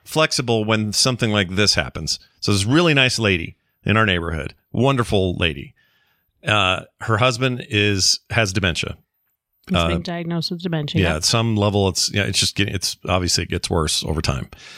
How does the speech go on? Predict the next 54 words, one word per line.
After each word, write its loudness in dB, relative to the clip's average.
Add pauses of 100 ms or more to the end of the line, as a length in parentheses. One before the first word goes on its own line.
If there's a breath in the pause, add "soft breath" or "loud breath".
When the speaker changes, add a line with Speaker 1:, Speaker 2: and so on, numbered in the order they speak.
(360 loud breath)
Speaker 1:
She's 2
eighty 0
something, 0 (300)
right? 2
Speaker 2:
I -2
Speaker 1:
Eighty? 0
Speaker 2:
think -8
she's -10
eighty -6
or -4
eighty-one. -6
Speaker 1:
Eighty-one, 2
something 0
like 0
that. 0
Nicest 0
lady. 2
You 4
wouldn't 2
know 2
it -2
looking -2
at -6
her, -2
though. -2
You 0
might 0
go, 0
"Sixty? -2
Speaker 2:
She's 0
Speaker 1:
Fifty-five?" 0
Speaker 2:
adorable. -12
Speaker 1:
Like, 2
she 0
doesn't 0
look -2
eighty. -6 (720 loud breath)
Um, 0 (260)
just 2
a 0
wonderful 2
lady, 2
always 2
very 0
kind -4
and -6
all -2
that. 0 (100)
And -4 (100)
the 2
H 0
O 4
A 4
is -2